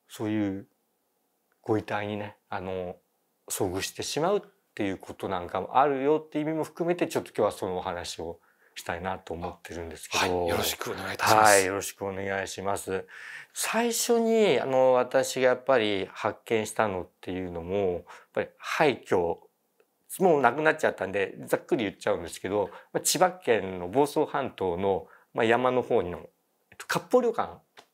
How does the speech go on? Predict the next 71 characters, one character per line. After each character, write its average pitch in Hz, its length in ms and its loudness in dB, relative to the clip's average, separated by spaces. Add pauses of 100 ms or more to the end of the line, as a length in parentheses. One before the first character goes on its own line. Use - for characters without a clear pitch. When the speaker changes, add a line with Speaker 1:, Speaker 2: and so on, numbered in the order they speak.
Speaker 1:
の 104 100 -6
廃 98 240 -2
墟 - 120 -6
だ 85 100 -4
っ 80 60 -14 (100)
た 95 120 -16
ん 85 80 -14
で 82 60 -12
す - 160 -10
よ。 85 60 -4
Speaker 2:
ほ 87 60 -2
う - 20 -8
ほ - 180 -10
う。 - 20 -12 (300)
Speaker 1:
あ 139 100 0
の 170 80 2
辺 202 180 -2
っ 190 40 -8
て、 175 480 2 (960)
湾 180 280 4 (260)
岸 156 80 -4
沿 165 200 4
い - 20 -2
に、 156 280 4
東 196 180 -2
京 185 180 4
湾 180 240 4
沿 160 160 4
い - 20 2
に 151 120 2 (100)
い 123 40 -6
っ - 40 -8 (100)
ぱ 180 120 0
い 170 180 -2
工 170 220 4
場 165 180 4
と - 100 -10
か 113 80 -2
い 104 60 -2
ろ 139 80 -6
ん - 20 -4
な 139 60 -4
会 139 220 0
社 135 160 0
が 120 260 2
あ 254 100 6
る 113 60 4
じ 104 80 0
ゃ 95 40 0
な 90 40 -2
い 87 40 -4
で - 20 -6
す - 80 -4
か。 - 60 -4
Speaker 2:
う - 20 -10
ん - 20 -14
う - 40 -16
ん - 20 -6
う - 20 -6
ん 107 40 -8
う 98 40 -10
ん。 - 20 -14
Speaker 1:
そ 220 60 -4
こ 226 80 6
の 196 60 2
接 - 340 0
待 208 220 4
用 190 180 0
と 175 140 -4
し - 80 -8
て、 - 320 4